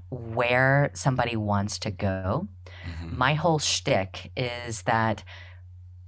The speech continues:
Speaker 1: gender transition in the, the cultural narrative that we have,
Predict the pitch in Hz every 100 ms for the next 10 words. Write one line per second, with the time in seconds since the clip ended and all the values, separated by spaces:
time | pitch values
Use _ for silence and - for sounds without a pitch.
0 | - - - 127 156 175 202 - 156 117
1 | 107 104 92 110 - - - - 143 156
2 | 160 160 156 135 135 - 143 147 165 151
3 | 139 120 123 120 107 87 107 107 160 147
4 | 107